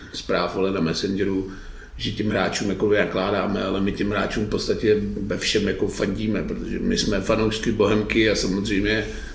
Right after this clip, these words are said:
chceme, vole, aby jsme vysílali a chválili, vole, vítězství, pětigólový, vole, debakly do sítě, vole, kohokoliv, ale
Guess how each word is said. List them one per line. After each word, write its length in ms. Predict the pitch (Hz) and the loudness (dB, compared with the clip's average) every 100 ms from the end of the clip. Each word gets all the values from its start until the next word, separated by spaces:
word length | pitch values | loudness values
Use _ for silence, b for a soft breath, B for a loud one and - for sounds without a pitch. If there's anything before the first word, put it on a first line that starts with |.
| B | B
chceme, 380 | - 113 107 | 4 6 6
vole, 320 | 110 110 113 113 | 6 6 6 4
aby 160 | 110 | 2
jsme 160 | 101 110 | 2 2
vysílali 640 | 104 - 113 110 110 110 | 2 4 4 6 6 6
a 60 | 113 | 4
chválili, 540 | - 101 98 107 107 | 2 2 4 6 6
vole, 180 | 107 104 | 6 4
vítězství, 760 | 101 - 107 - 113 110 113 110 B B B B - 160 - 110 113 113 - - - - 73 - - - - - - - | 0 0 -2 0 -2 -2 -4 -8 B B B B -10 -10 -8 -8 -8 -10 -12 -12 -10 -8 -8 -10 -12 -14 -16 -16 -16 -4
pětigólový, 680 | 104 98 104 110 110 110 110 | -2 0 4 6 8 6 4
vole, 180 | 110 | 4
debakly 460 | 110 98 110 127 110 | 4 4 4 4 4
do 120 | 104 | 4
sítě, 340 | - 107 - 107 | 2 0 4 4
vole, 240 | 107 110 | 6 4
kohokoliv, 720 | 107 101 98 113 110 110 - | 4 4 4 6 6 6 4
ale 260 | 117 110 | 4 4